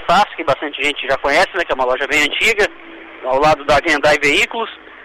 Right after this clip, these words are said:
O número é, é doze oitenta e cinco, mil duzentos e oitenta e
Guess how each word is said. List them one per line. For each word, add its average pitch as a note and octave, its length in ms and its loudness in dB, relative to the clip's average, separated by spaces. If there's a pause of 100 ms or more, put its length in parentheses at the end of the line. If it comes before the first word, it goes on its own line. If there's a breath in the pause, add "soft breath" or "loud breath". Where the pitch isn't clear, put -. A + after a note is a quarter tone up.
(120)
O D#3 120 -2
número G3 280 0
é, F#3+ 480 6 (640 loud breath)
é C#3 160 0
doze G#3 580 2
oitenta A3+ 440 2
e A3 200 -6
cinco, E3 300 -4 (100)
mil F3 240 -8
duzentos A#3+ 320 -2
e B3 60 2
oitenta A#3+ 320 0
e A3+ 80 -2